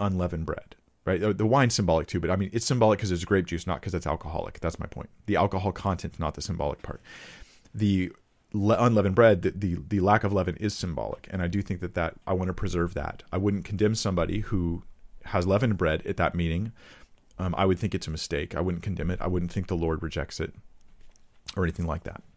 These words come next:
Um, Adriano has a question. Last one for today. "If I live in habitual sin from addiction and I really want to overcome it, but I keep backsliding, am I still saved? Or am I using it as a license to sin? If I don't stop before I die, what happens?"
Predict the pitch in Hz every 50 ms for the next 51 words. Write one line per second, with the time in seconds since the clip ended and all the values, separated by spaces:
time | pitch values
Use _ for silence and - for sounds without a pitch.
0 | - - - - - - - - - - - - - - - - - - 78 76
1 | - - - 135 117 120 123 131 139 156 156 113 98 92 90 117 90 90 - -
2 | 90 - - 87 107 123 127 - - 131 117 - 123 110 107 120 139 120 107 98
3 | 113 110 - - 110 117 113 123 147 156 143 143 123 120 107 90 110 107 107 131
4 | 139 - - 147 131 - - - 135 120 107 98 - 110 98 92 87 87 104 117
5 | 120 - - - 92 82 - - - 104 95 - 95 98 90 101 101 101 107 113
6 | 120 123 123 123 113 98 98 101 104 92 - - - 104 98 92 87 - 104 104
7 | 98 90 - - 92 90 87 - - 110 - 85 95 95 95 95 - - - 95
8 | 85 80 82 80 - - 90 87 87 - - - 120 - - - 53 - - -
9 | - - - - _ _ _ _ _ _ _ _ _ _ - 98 90 90 90 98
10 | 107 123 117 107 95 82 78 76 - - 90 85 87 76 80 82 90 - - 98
11 | - - - - - - 95 90 82 80 80 80 - _ _ _ - _ - -
12 | - 98 95 - 87 82 - - 104 104 110 - 98 - - 110 92 82 80 82
13 | 82 85 85 80 85 82 85 85 85 - - - - - - - -